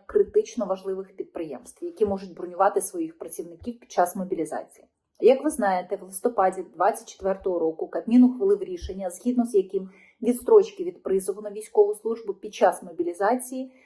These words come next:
надані військовозобов'язаним до першого грудня двадцять четвертого, діятимуть до двадцять восьмого лютого двадцять п'ятого року.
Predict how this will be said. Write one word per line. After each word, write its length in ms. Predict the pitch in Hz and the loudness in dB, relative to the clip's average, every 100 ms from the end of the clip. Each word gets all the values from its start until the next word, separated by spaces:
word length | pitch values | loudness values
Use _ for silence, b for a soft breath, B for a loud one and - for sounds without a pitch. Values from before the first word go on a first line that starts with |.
| b b - | b b -2
надані 460 | 214 214 202 185 | 4 4 2 -4
військовозобов'язаним 1500 | 175 196 - 196 170 151 - 196 208 190 185 180 185 220 214 190 | -6 -8 2 4 4 2 -4 0 2 2 0 0 0 0 -4 -6
до 80 | |
першого 420 | 170 190 185 185 175 | 0 0 0 -8 -2
грудня 360 | 196 175 165 | 2 0 -2
двадцять 300 | 156 180 - | -2 -2 -2
четвертого, 680 | - 202 240 254 269 254 - | -6 0 0 2 2 2 -2
діятимуть 600 | 190 226 262 254 233 196 | -4 0 0 0 -2 4
до 160 | 202 247 | 4 4
двадцять 520 | - 190 214 190 - | 2 0 0 -8 -8
восьмого 380 | 185 - 311 - | -10 -10 -12 -4
лютого 380 | 349 214 226 202 - | -2 0 -2 -6 -4
двадцять 340 | 160 190 - _ | -4 -4 -6 _
п'ятого 380 | 151 151 190 180 | -10 -10 -10 -12
року. 260 | - - | -12 -14